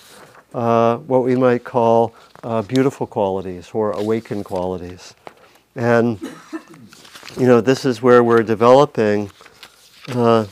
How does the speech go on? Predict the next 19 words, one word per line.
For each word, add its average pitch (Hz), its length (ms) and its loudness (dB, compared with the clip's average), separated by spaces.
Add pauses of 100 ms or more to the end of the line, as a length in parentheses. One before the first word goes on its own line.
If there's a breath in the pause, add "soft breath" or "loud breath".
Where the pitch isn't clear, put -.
mindfulness, 117 800 -2 (320 loud breath)
where 120 160 0
we're 113 180 0
developing 143 600 -2
particularly, 131 880 -2 (560 loud breath)
uh, 123 340 -2
what 123 160 0
I 127 80 4
find 123 260 0
helpful 123 540 -2
are 120 460 -2 (560 soft breath)
heart 151 300 0
qualities, 98 580 -4
heart 139 260 0
practices 101 640 -10
like 107 220 -6 (500 soft breath)
loving 117 300 -2
kindness, 117 680 -4
compassion, 110 840 -8